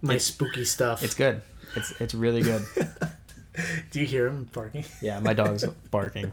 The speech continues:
Speaker 2: right now 'cause he definitely hears us recording this.
Speaker 1: <laughs> He's like,
Speaker 2: It's like, "Why,
Speaker 1: he
Speaker 2: why
Speaker 1: wants
Speaker 2: am
Speaker 1: a,
Speaker 2: I down here and you
Speaker 1: he
Speaker 2: guys
Speaker 1: wants
Speaker 2: up
Speaker 1: a
Speaker 2: there?"
Speaker 1: guest feature. We were
Speaker 2: Yeah.
Speaker 1: playing him, um, in this moment before. Uh, he did not like it,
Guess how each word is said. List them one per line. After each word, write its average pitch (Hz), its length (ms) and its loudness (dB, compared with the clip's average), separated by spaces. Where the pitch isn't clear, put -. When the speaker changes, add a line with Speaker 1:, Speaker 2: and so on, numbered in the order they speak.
Speaker 2:
right 101 140 -2
now 98 180 -4
'cause 113 140 4
he 110 80 0
definitely 107 320 -2
hears 98 180 -8
us 95 140 -10
recording 92 300 -10
this. - 260 -6
Speaker 1:
<laughs> - 0 -
He's - 280 -2
like, 131 120 6
Speaker 2:
It's 120 100 -6
like, 113 100 2
"Why, 113 180 2
Speaker 1:
he 135 100 0
Speaker 2:
why 120 140 8
Speaker 1:
wants 160 120 8
Speaker 2:
am 170 80 6
Speaker 1:
a, 156 40 8
Speaker 2:
I 147 80 6
down 139 220 4
here 131 180 4
and 107 80 2
you 107 60 2
Speaker 1:
he 113 60 4
Speaker 2:
guys 113 60 8
Speaker 1:
wants 139 180 6
Speaker 2:
up - 20 4
Speaker 1:
a - 20 2
Speaker 2:
there?" 113 80 -2
Speaker 1:
guest 113 220 2
feature. 117 500 -2
We 143 100 6
were 139 60 6
Speaker 2:
Yeah. 127 60 0
Speaker 1:
playing 143 260 6
him, 131 360 2
um, 104 500 2
in 123 100 2
this 120 180 2
moment 123 280 2
before. 117 400 0
Uh, 117 300 2
he 104 140 -8
did 113 200 -4
not 113 240 2
like 101 200 -6
it, 78 160 -4